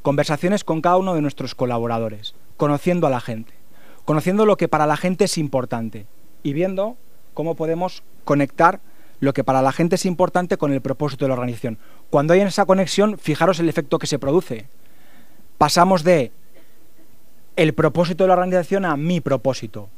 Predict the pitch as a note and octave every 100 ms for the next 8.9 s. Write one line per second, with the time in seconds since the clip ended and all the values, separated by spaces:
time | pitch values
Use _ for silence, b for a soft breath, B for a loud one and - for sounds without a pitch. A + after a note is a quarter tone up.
0 | - - C#3+ F3 G3+ - D3+ E3+ E3 D3
1 | C#3+ C3 C3 C#3+ G3 G#3+ F3+ D#3+ D3 F#3+
2 | C#3+ C#3 - C3 B2 A#2+ A#2 A2 A#2 C3
3 | - - - - - - - b b b
4 | b b - D3+ C#3+ D#3 G3+ - A3 F#3+
5 | G3+ G#3+ F3 D3 C#3+ C3+ B2+ A#2+ A2+ B2+
6 | G#2 G2+ - b b b b - F3+ G3+
7 | G3 F#3 G3 F#3 F3+ E3+ E3+ E3 F#3 D#3
8 | C#3+ C#3 E3 E3+ E3+ E3 E3 D#3+ B2